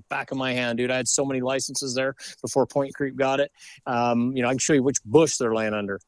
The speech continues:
I don't even think about that place, dude. I'll never get a go back. I can't even get a landowner tag there.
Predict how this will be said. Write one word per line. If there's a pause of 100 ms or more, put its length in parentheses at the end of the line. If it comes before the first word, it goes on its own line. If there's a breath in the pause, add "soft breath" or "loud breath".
(120)
I
don't
even
think
about
that
place,
dude.
I'll
never
get
a
go
back.
I
can't
even
get
a
landowner
tag
there.